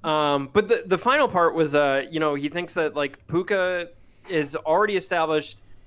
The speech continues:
himself, given, like, what we talked about earlier. He already, he already thinks that he's established himself as the re-,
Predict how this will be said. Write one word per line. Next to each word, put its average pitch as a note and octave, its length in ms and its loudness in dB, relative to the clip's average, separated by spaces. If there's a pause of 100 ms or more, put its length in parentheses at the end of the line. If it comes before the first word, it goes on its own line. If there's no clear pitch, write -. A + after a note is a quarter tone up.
(140)
himself, C#3 600 -6 (300)
given, E3 360 -4 (300)
like, D#3 200 -4 (200)
what D#3+ 140 -2
we E3 80 -4
talked D#3+ 240 0
about C#3+ 160 0
earlier. C3 320 -2
He C#3 140 -2
already, F3 340 0
he D#3 100 -2
already F#3+ 220 0
thinks F3 240 -6
that D#3+ 100 -6
he's C3+ 120 -6
established D#3 400 -2
himself D#3 360 -2
as C3+ 100 -12
the C#3 100 -4
re-, C#3 140 -6